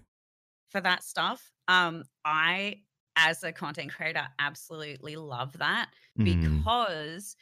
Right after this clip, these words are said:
Speaker 1: it gives us the power to be able to go to companies and say, or, or to respond to companies who want to work with us and say,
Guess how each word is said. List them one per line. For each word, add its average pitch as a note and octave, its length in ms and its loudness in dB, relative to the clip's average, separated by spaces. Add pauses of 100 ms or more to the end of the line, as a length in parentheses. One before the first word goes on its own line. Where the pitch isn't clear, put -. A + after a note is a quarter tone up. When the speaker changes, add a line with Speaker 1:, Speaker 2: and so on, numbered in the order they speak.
(180)
Speaker 1:
it F#3 260 -6
gives G3+ 320 -10 (100)
us E3 340 -6
the A3+ 100 -10
power A3 800 -2 (260)
to F#3+ 120 -10
be E3+ 200 -8
able F#3+ 260 -4
to G3+ 80 -6
go F#3 220 0
to A#3 80 -6
companies D#3 640 -8
and D3+ 220 -10
say, C#3+ 360 -2
or, D3 240 -10 (140)
or D#3 160 -10
to - 180 -16
respond E3+ 500 -8 (100)
to D#3+ 120 -12
companies C3 560 -12
who C#3+ 120 -12
want C3+ 200 -10
to - 100 -18
work D3 300 -10
with F3+ 120 -8
us C3 280 -4
and C#3+ 180 -10
say, C3 480 -4